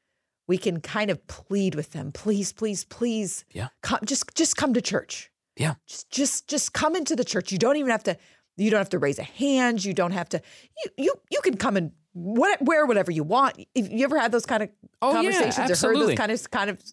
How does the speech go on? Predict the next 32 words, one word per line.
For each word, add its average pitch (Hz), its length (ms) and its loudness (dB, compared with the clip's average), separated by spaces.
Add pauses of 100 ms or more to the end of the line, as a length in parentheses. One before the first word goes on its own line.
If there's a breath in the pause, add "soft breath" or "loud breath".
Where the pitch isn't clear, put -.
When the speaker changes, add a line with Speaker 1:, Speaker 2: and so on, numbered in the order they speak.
(260)
Speaker 1:
conversations 208 760 0
where 160 120 -2
it's 175 120 -2
almost 185 300 -2
this 165 160 -4
desperation, 160 800 0 (280 loud breath)
and - 160 0
it 302 180 -2 (240)
comes 254 360 0
from 214 280 0 (120)
our 190 400 2
genuine 185 500 0
desire 160 480 0
to 151 100 -4
see 160 220 -4
people 147 320 -8
come 156 220 -8
to - 160 -14
know - 80 -10
the - 100 -8
Lord. 170 340 2
Speaker 2:
Yeah. 226 160 -6 (120)
Speaker 1:
But 208 100 4
it's - 140 0
interesting 240 580 -2
how 180 360 0 (260 loud breath)
you 208 160 -2
never 202 440 0
see, 143 520 -4 (240 soft breath)
you 214 80 0
see 262 180 2
Jesus 180 400 -2